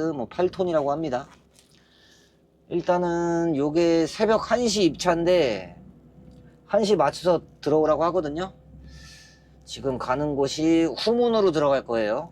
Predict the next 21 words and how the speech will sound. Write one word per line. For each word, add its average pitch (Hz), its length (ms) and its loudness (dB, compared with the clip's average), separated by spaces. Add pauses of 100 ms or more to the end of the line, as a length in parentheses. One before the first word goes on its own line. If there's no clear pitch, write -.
(120)
후문 196 280 2
입차고, 135 760 -2 (560)
후문 196 360 0
쪽에 165 340 0
그 131 140 -6
골목길, 135 1300 0
길 135 220 -10
쪽 147 180 -6
보면은 135 540 -4
승용차들 185 580 -2
다 131 120 -4
주차해 151 360 -4
놓거든요. 147 560 -6 (640)
그 110 140 -12
직원들 131 580 -2 (880)
아마 127 300 -2
지금 131 320 -8
가면은 127 720 -6
주차할 151 420 -4
곳이 127 240 -8
있겠죠? 120 520 -8